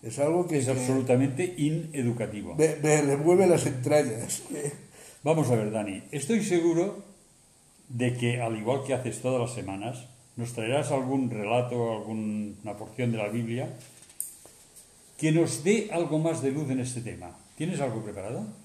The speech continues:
Speaker 1: Cierto, cierto. No descubro nada si digo que el objetivo de este programa es no saber la opinión de Daniel y la opinión de Joan, sino sa-, sa-, acercarnos a la Biblia y saber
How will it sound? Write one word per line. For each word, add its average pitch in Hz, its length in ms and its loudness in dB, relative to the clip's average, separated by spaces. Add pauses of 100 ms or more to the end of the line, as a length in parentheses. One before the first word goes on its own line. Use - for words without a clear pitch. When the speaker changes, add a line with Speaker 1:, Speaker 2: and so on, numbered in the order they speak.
(400)
Speaker 1:
Cierto, 117 640 -4
cierto. 120 300 -8
No 135 100 -6
descubro 151 480 2
nada 160 280 6
si 185 160 0
digo 143 340 4
que 139 360 0 (320)
el 120 140 0
objetivo 127 480 0
de 139 60 2
este 151 180 0
programa 151 560 6
es 131 460 2 (400)
no 127 120 -2
saber 143 320 4
la 139 100 4
opinión 131 360 -2
de 135 100 -4
Daniel 143 440 2
y 135 60 -2
la 123 100 0
opinión 117 340 -8
de 139 180 -4
Joan, 139 220 2
sino 147 340 -2
sa-, 127 300 -4
sa-, 123 260 -6
acercarnos 127 600 -4
a 160 60 4
la 151 100 4
Biblia 156 340 0
y 175 60 -2
saber 143 380 -2